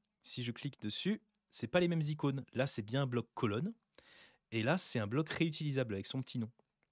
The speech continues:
Voilà. Donc, c'est comme ça qu'on crée nos propres,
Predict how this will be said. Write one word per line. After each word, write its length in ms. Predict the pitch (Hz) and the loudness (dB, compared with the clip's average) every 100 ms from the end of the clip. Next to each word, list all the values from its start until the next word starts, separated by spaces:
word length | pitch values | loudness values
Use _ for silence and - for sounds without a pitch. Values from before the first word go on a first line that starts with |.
| _ _ _ _ _ - - | _ _ _ _ _ -18 -10
Voilà. 200 | 104 95 - _ - - - - _ _ - | -6 -6 -10 _ -20 -18 -18 -20 _ _ -2
Donc, 280 | 135 175 - | 2 4 4
c'est 200 | - 208 | 2 4
comme 160 | 185 | 4
ça 200 | 156 233 | 4 2
qu'on 120 | 226 | 0
crée 320 | 151 - 214 - | -2 2 2 4
nos 160 | 131 - | 0 0
propres, 360 | - 208 - | 2 0 0